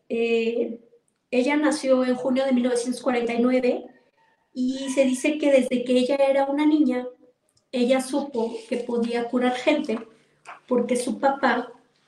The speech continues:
era un obrero que trabajaba todo el día, porque, pues, ellos eran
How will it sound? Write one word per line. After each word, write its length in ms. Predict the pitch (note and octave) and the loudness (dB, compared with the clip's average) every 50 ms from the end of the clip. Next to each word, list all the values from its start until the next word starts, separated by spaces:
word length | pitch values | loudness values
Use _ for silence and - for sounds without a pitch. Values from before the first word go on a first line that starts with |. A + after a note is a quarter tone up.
| _ _ _ | _ _ _
era 280 | - B3 B3 A#3+ A#3+ A#3+ | -4 0 0 2 2 2
un 180 | A#3+ B3 B3 | 2 2 4
obrero 400 | C4 B3+ C4 C4 B3 A#3+ A#3+ A3+ - | 4 2 2 2 2 2 0 -2 -4
que 100 | A#3+ A3 | -4 -6
trabajaba 640 | - A3 A3 G#3+ G#3+ - - - B3 A#3+ A#3+ B3 A3+ | -4 -2 -2 -2 -2 -4 -4 -4 -2 -2 -2 0 0
todo 200 | C4 B3+ B3+ C4 | 0 2 4 4
el 120 | C4+ C#4 | 4 4
día, 320 | C#4 C4 B3 B3 A#3+ A#3+ - | 2 0 0 0 -2 -4 -6
porque, 220 | - - - - G#3 | -8 -8 -8 -8 -10
pues, 240 | - A#3+ - - | -10 -10 -8 -6
ellos 280 | B3+ A#3 A#3+ A#3+ A#3 - | -4 -4 -2 -4 -4 -4
eran 280 | A#3+ A#3+ A#3+ A#3+ A#3 | -4 -2 -2 -2 -2